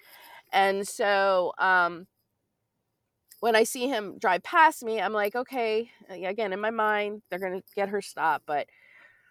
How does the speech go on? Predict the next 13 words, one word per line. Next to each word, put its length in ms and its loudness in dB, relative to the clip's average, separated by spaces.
I'm 120 0
gonna 120 0
follow 440 6
him, 200 -6
but 100 -2
I'm 80 -4
gonna 140 -4
stay 300 -6
back." 440 -4
And 600 -4
so, 800 0
um, 540 0
the 580 -2